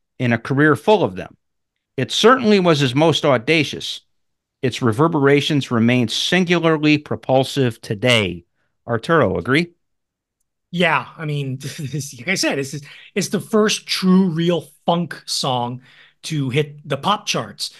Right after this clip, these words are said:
Speaker 2: Um,
Speaker 1: Yep.
Speaker 2: before that, James Brown teased it two years earlier with, "I Got You, I Feel Good, and Papa's Got a Brand New Bag." But, uh, here is where it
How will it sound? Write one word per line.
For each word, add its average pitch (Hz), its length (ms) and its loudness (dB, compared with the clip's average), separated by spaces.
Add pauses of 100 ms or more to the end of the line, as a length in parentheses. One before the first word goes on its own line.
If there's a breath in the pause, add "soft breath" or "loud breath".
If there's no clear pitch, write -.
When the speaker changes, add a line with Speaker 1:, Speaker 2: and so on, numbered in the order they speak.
(200 loud breath)
Speaker 2:
Um, 156 160 -6
Speaker 1:
Yep. 139 140 2
Speaker 2:
before 247 260 4
that, 202 320 -2
James 185 340 -2
Brown 175 440 -2
teased 269 580 -4
it 127 220 -4
two 196 160 -2
years 175 320 0
earlier 147 480 -2 (320 loud breath)
with, 143 320 2
"I 165 180 -4
Got 160 240 -4
You, 156 280 -4
I 143 100 0
Feel 143 300 -6
Good, 143 360 0
and 131 180 -6
Papa's 139 320 -10
Got 131 160 -4
a 123 40 -8
Brand 135 300 -4
New 123 100 -8
Bag." 131 460 -4 (420 loud breath)
But, 143 400 0
uh, 139 180 -2
here 240 420 4
is 165 120 0
where 156 300 2
it 131 160 -2